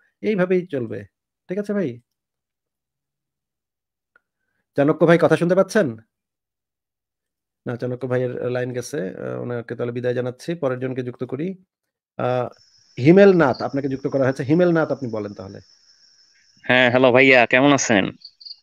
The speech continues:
Speaker 1: ভালো আছি, আশা করি আপনিও ভালো, বলেন তাহলে।
Speaker 2: হ্যাঁ ভাই, আমি আসলে একটা বিষয় জানার জন্য আর কি,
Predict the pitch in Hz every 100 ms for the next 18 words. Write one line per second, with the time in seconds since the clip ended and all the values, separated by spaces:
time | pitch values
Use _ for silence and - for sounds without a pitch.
0 | - - - 123 139 143 160 151 139 131
1 | 139 135 143 175 127 98 95 98 95 _
2 | _ _ _ _ _ _ _ - 117 110
3 | 107 131 131 151 - 160 - 151 156 139
4 | 135 123 127 139 139 - 107